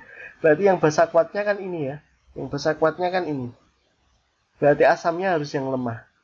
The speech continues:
Berarti ini dengan ini coba. Ini dengan ini. C H tiga C O O H dengan basa kuat K O H. Bisa nggak? Bisa. Molnya kita lihat. Molnya ini lima,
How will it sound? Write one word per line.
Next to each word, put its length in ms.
Berarti 240
ini 640
dengan 320
ini 240
coba. 320
Ini 240
dengan 320
ini. 240
C 80
H 160
tiga 320
C 160
O 80
O 240
H 320
dengan 320
basa 360
kuat 360
K 200
O 80
H. 320
Bisa 280
nggak? 200
Bisa. 680
Molnya 400
kita 240
lihat. 320
Molnya 480
ini 240
lima, 440